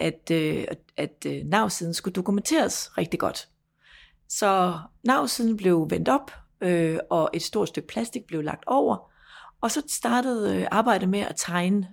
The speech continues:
alle de-, detaljer op. Og det var jo detaljer som sting, syninger,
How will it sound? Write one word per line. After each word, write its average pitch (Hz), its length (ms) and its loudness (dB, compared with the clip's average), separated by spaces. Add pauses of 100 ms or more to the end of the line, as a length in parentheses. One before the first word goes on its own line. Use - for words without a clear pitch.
(120)
alle 190 380 -2 (200)
de-, 175 140 0 (160)
detaljer 175 440 0
op. - 240 -2 (1200)
Og 156 120 0
det 240 100 6
var 277 80 10
jo 175 260 6 (220)
detaljer 190 460 2
som 151 480 0 (880)
sting, 208 640 0
syninger, 214 720 4